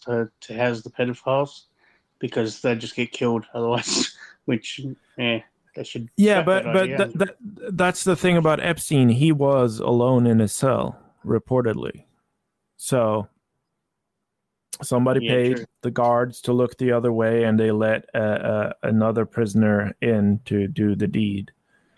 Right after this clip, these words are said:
Speaker 2: I don't know.
Speaker 1: The answer was in, in them falling asleep on their, you know, on their shift, and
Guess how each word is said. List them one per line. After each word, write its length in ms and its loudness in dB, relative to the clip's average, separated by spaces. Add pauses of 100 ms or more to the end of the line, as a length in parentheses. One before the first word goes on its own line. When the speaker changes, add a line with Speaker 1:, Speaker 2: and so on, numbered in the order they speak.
(140)
Speaker 2:
I 120 -2
don't 160 2
know. 180 2
Speaker 1:
The 80 0
answer 340 2
was 100 0 (140)
in, 360 -2
in 340 -2
them 180 -2
falling 360 0
asleep 500 -4
on 160 -2
their, 260 -2 (100)
you 100 -6
know, 200 -6 (300)
on 120 -4
their 140 -2
shift, 440 -6
and 280 -6